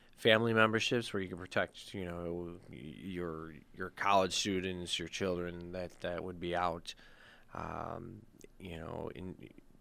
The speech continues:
and also, you know, the, any other family members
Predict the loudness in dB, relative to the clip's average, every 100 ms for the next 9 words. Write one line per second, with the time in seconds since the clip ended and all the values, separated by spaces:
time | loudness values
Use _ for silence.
0 | -12 -10 -4 -4 -2 -2 -2 -2 -4 -8
1 | -16 -20 -16 -10 -8 -8 -8 -10 -14 -12
2 | -6 -2 0 0 -2 -2 -4 -4 -6 -6
3 | -8 -10 -10